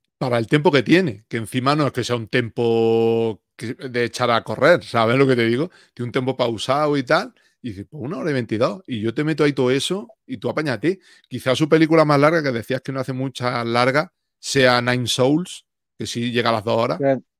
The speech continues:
Speaker 2: Nine
Speaker 1: Pero
Speaker 2: Souls
Speaker 1: bueno, ahí
Speaker 2: hay
Speaker 1: ya mete nueve, ahí mete nueve almas, a ver qué hace con ellas. Yo no la he visto, la tengo pendiente, a ver si la veo.
Speaker 2: Pues sí, míratela, por-, a mí me gusta muchísimo.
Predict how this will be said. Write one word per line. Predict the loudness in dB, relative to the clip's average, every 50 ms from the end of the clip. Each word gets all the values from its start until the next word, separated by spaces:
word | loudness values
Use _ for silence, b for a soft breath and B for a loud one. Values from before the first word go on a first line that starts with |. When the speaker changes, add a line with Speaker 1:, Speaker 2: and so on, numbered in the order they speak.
| _ -14
Speaker 2:
Nine | -12 -12 -10 -6 -2 0 0 2
Speaker 1:
Pero |
Speaker 2:
Souls | 4 4 4 6 6
Speaker 1:
bueno, | 4
ahí | 4 4
Speaker 2:
hay | 4
Speaker 1:
ya | 2 2 2
mete | 0 -2 -2 -2 0
nueve, | 4 4 4 4 4 2
ahí | 0 -2 0
mete | 0 2 2 2 2
nueve | 4 2 2 4
almas, | 2 2 2 0 -2 -4 -4 _ _
a | -10 -4 -4
ver | -4 -2 -2
qué | -2
hace | -2 -2 -4
con | -4 -6 -8
ellas. | -6 -6 -8 -8 -10 -18 -10
Yo | -8 -6 -6
no | -2
la | -2 -2
he |
visto, | -4 -4 -8 _ -16 -10
la | -10 -8 -8
tengo | -6 -8 -6 -4
pendiente, | -6 -6 -6 -8 -10 -10 -10 -16 -18 -20 _ _
a | -18
ver | -16 -16
si | -14
la | -16 -16 -16
veo. | -18 -20 _ _ _ _ _ _ _ _ _ _ _ _ _ _ _ _ _ _ _ _ _ _ _ _ _ _ _ _
Speaker 2:
Pues | -2 0 0 0 -2 -4 -6 -6
sí, | -6 -6 -6 -6 -8 -14 _ _
míratela, | 0 4 4 4 6 6 4 6 6 4 4
por-, | 2 0 0 0
a | 0
mí | 0 2
me | 4 4 4
gusta | 4 4 2 2 2 2
muchísimo. | 2 -2 -4 -6 -6 -4 -4 -4 -4 -4 -8 -10